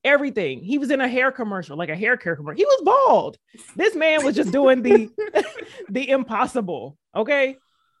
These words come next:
So I, I guess I don't see why Scottie was so upset. Like, he's an important part, but he just had the very unfortunate, but kind of fortunate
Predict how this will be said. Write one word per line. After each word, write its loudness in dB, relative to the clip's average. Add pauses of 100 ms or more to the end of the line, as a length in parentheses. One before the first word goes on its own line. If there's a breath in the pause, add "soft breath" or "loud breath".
(640)
So -4 (600)
I, 0 (180)
I 2
guess -2
I 2
don't -4
see -4
why 0
Scottie -6
was -8
so -2
upset. -2
Like, -6
he's -6
an -4
important -4
part, -2 (880)
but -2 (440)
he -8
just -10
had 0
the -2
very -2
unfortunate, -6
but -8
kind -6
of -10
fortunate -6